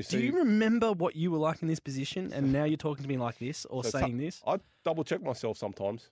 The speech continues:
Speaker 1: <laughs> Yeah,
Speaker 2: So sometimes
Speaker 1: yeah.
Speaker 2: I'll call a player, uh, uh, uh, a player I've played with or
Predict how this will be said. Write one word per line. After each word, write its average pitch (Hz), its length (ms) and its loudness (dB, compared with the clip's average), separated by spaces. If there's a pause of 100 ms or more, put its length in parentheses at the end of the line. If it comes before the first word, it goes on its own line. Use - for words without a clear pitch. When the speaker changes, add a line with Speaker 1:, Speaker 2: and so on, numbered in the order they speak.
(220)
Speaker 1:
<laughs> - 680 2
Yeah, 160 380 2
Speaker 2:
So - 160 -6
sometimes 135 320 2
Speaker 1:
yeah. 135 60 4
Speaker 2:
I'll 127 40 0
call 131 220 2
a 120 60 2
player, 120 460 2
uh, 110 180 -2 (100)
uh, 101 260 0
uh, 98 300 -2 (100)
a 92 80 -12
player 107 280 -2
I've 95 120 -8
played 104 300 -2
with 101 240 -2
or 90 260 -6